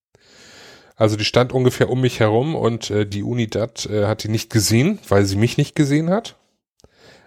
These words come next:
Einerseits natürlich ein bisschen seltsam, andererseits natürlich ein bisschen praktisch, weil wenn die sich so dumm anstellen, ist es natürlich besser, wenn sie nicht gesehen werden.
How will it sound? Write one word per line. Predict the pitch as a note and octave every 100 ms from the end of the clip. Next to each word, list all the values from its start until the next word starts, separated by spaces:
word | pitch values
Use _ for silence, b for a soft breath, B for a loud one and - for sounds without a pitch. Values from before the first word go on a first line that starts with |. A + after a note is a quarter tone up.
| b
Einerseits | G#2+ B2+ A#2 A#2+
natürlich | - A2 A2+
ein | -
bisschen | A2 - G#2+ G2
seltsam, | G2 B2+ - B2
andererseits | A2 A#2+ A#2 G#2 G#2+ -
natürlich | - G2
ein |
bisschen | G2 -
praktisch, | F2 G#2 - A#2 -
weil | F2+
wenn | G2
die | A2
sich | G2+
so | -
dumm | F#2+ G2
anstellen, | F#2 G#2 - G2
ist | F2
es | -
natürlich | F#2 - -
besser, | F#2 -
wenn | A2 G#2
sie | G2
nicht | G#2+ -
gesehen | G2 G#2 A2
werden. | A2+ A2 B2